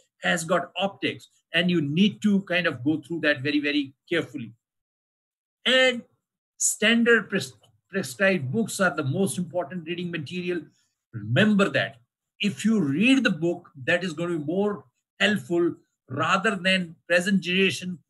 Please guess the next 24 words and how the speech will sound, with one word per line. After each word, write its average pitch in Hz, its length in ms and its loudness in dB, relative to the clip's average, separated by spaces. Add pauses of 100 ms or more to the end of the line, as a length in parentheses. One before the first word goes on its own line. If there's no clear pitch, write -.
(120)
only 220 280 2
going 196 260 2
to 185 120 -2
Google. 143 420 2 (360)
They're 185 120 0
just 196 240 2
going 214 120 2
to 196 80 2
Google 185 500 2
the, 160 600 4 (500)
uh, 156 220 0
whatever 180 380 2
the 156 140 -4
topic, 175 500 -2 (100)
and 170 80 -14
they 185 80 -4
want 185 180 0
to 160 80 -4
look 165 180 -4
at 143 200 2
that. 120 200 -6 (240)
You 220 140 0
won't 196 340 0
get 175 200 -2